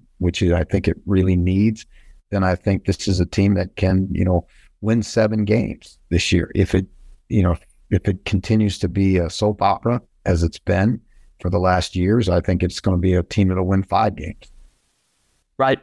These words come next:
Speaker 2: four questions. We'll answer two each to round up N F C East. It's me, Stevie C, who is from location on his Twitter, In My Own World. But I'm presuming he's from the U K, so big up to you, Stevie C.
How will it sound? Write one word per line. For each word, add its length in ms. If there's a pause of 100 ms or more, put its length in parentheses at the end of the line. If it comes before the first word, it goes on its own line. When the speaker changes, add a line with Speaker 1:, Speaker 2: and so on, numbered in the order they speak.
Speaker 2:
four 200
questions. 500
We'll 120
answer 220
two 260
each 260
to 80
round 220
up 100
N 100
F 100
C 180
East. 240 (300)
It's 440
me, 540
Stevie 560
C, 460 (480)
who 140
is 180
from 420
location 640
on 80
his 120
Twitter, 420
In 200
My 240
Own 260
World. 460 (540)
But 80
I'm 100
presuming 380
he's 100
from 420 (120)
the 420 (160)
U 260
K, 300
so 180
big 240
up 140
to 100
you, 120
Stevie 260
C. 320